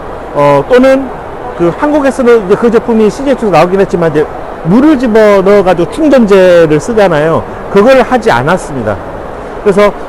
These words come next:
자체 이 참치가 가지고 있는 그 자체 오일만을 가지고 했고 그다음에 기계로 슬라이싱 하지 않고 가루가 안 나죠. 그러니까 손으로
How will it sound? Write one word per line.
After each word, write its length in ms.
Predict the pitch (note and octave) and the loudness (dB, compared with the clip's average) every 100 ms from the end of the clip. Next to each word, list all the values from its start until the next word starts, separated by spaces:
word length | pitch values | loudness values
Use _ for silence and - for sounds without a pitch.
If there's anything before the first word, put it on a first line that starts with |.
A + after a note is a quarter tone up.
| - | -4
자체 640 | C#4 - - C#4 C4 A3+ - - A3+ | -2 -2 0 2 2 0 -4 -10 -4
이 360 | A#3 A#3 A3 F#3+ - - | -2 0 -2 -6 -10 -8
참치가 500 | D4 C#4+ - A#3+ A3 | -6 -6 -4 0 2
가지고 400 | G#3 F#3+ F3+ E3 | 2 0 0 -2
있는 280 | A#2+ C#3+ C#4+ - - - - - - - - - - - - - - - | -2 -2 -4 -6 -12 -12 -14 -14 -14 -14 -14 -12 -12 -12 -12 -14 -14 -2
그 240 | F#3+ G3 F#3 | 2 4 2
자체 340 | - A#3+ D4 C4+ | 0 -2 2 2
오일만을 960 | G#3 F#3+ A#3 A#3 A3 G3 F#3+ F#3 G3 | 4 4 4 2 2 2 2 2 2
가지고 320 | F3 F#3 E3+ E3+ | 2 0 0 -2
했고 460 | F#3 D#3+ E3 A2 - - - - | -2 0 2 2 -2 -12 -8 -2
그다음에 380 | G3 A#3+ A3+ F#3+ - | 2 4 4 0 -2
기계로 580 | B3+ C#4 D4+ C#4+ C4 A3+ | -2 2 4 4 4 2
슬라이싱 540 | G#3 A#3 A#3+ B3+ G#3+ | 2 2 2 2 0
하지 220 | G#3+ F#3 | 2 2
않고 440 | B2+ A2 E3+ D3 C#3+ | 0 0 0 0 -2
가루가 320 | - F#3 B3 F#3+ | -2 0 2 2
안 80 | |
나죠. 220 | D#3+ D3+ C#3 | 2 0 -2
그러니까 320 | A#2+ C3+ - - - | -4 -4 -4 -6 -12
손으로 580 | - D4 D4+ D4+ A#3 | -4 -2 2 4 4